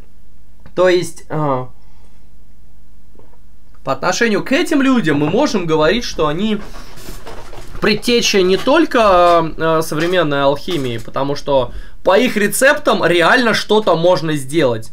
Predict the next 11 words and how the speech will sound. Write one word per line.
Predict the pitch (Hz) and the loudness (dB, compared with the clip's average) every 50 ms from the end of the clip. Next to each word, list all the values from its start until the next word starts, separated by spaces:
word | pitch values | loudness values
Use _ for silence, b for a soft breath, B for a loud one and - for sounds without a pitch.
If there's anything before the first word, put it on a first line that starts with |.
| b b b | b b b
Ну, | 147 139 117 | -4 -2 -2
не | 113 120 127 | -2 -2 -2
золото, | 123 117 175 240 359 359 311 254 214 - 170 147 | -2 0 2 4 4 4 4 4 2 2 0 -2
не | 131 127 | -2 -4
философский | - 123 123 123 - - 208 339 311 - - 254 | -4 -4 -4 -4 -2 0 0 0 0 0 -4 -6
камень, | 196 - 220 202 190 165 147 147 139 | -4 0 2 2 2 2 0 -2 0
конечно, | 143 151 147 143 139 127 127 - - - 117 113 B B B B B B B | 0 0 0 0 0 -2 -2 -2 -6 -8 -8 -8 B B B B B B B
наверное, | 143 147 135 123 127 117 110 110 104 101 | 0 0 2 4 4 2 2 2 -2 -4
наверное, | 117 123 120 120 117 110 101 104 - 127 | -4 -2 -2 0 0 -2 -2 -4 -6 -6
предполагаю | - 117 110 - 127 120 123 123 120 117 110 101 - | -6 -8 -6 -4 -2 -2 -2 -2 -2 -2 -2 -2 -4
я. | - 110 120 | -6 -6 -6